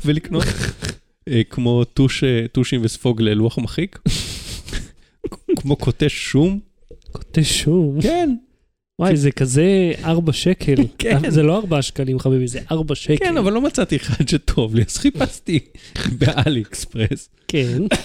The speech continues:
Speaker 1: וקניתי קוטי שום באלי אקספרס, והוא יגיע אליי עד לעבודה. <laughs> זה כמה אני עצלן. עזוב,
Speaker 2: בסוף, אתה
Speaker 1: אני
Speaker 2: יודע מה? זה יגיע ליחידת דואר באזור של העבודה, אתה תלך יותר
Speaker 1: <laughs> אז
Speaker 2: להביא
Speaker 1: צריך
Speaker 2: את
Speaker 1: לנסוע,
Speaker 2: החומר.
Speaker 1: כן, כמו החבילה שנסעתי לפיזדיולוך,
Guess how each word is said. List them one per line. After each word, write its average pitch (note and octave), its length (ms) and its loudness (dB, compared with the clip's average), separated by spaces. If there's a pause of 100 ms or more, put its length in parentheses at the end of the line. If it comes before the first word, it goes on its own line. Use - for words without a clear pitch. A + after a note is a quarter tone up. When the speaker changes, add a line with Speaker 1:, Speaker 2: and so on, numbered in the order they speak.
(580)
Speaker 1:
וקניתי A#3+ 400 0
קוטי D#3+ 260 0
שום E3 240 0
באלי B2+ 260 2
אקספרס, - 400 -2
והוא F3+ 120 2
יגיע G3 340 2 (180)
אליי F3 280 0
עד F3 200 -4
לעבודה. F#3+ 460 -2 (480)
<laughs> - 360 -10
זה F#3 240 2
כמה F#3+ 280 0
אני D#3+ 140 0
עצלן. A#2 400 -4 (400)
עזוב, D#3 140 4 (100)
Speaker 2:
בסוף, G#3 80 2
אתה C3 100 2
Speaker 1:
אני D#3 60 4
Speaker 2:
יודע E3 140 4
מה? G3+ 140 2
זה C#3+ 140 2
יגיע D#3 220 4
ליחידת D3 520 2
דואר D3 320 2
באזור C#3+ 540 2
של F#3 180 0
העבודה, F3 320 2
אתה E3 180 -2
תלך C#3 340 0
יותר D#3 320 2
Speaker 1:
<laughs> D#3 60 4
אז D#3+ 80 4
Speaker 2:
להביא C#3+ 140 4
Speaker 1:
צריך D3 80 0
Speaker 2:
את F3 60 2
Speaker 1:
לנסוע, D#3 220 -2
Speaker 2:
החומר. F3 140 2
Speaker 1:
כן, E3 200 -2
כמו C#3+ 200 -4
החבילה B2+ 360 -2
שנסעתי B2 480 -6
לפיזדיולוך, A2+ 840 0